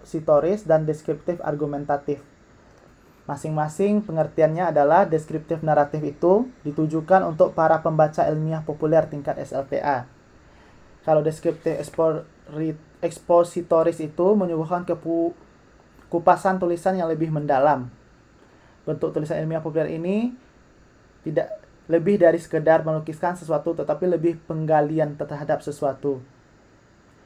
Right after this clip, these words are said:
Ini dikupas terhadap riwayat penemuan atau sejarah terjadinya suatu,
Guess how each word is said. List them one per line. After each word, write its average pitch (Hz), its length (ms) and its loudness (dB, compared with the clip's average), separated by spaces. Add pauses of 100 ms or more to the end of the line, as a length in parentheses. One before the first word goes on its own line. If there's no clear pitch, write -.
(340)
Ini 151 160 -4
dikupas 180 560 0
terhadap 160 400 0
riwayat 156 400 2
penemuan 160 480 0
atau 156 240 -6
sejarah 156 400 0
terjadinya 151 480 -6
suatu, 185 560 -2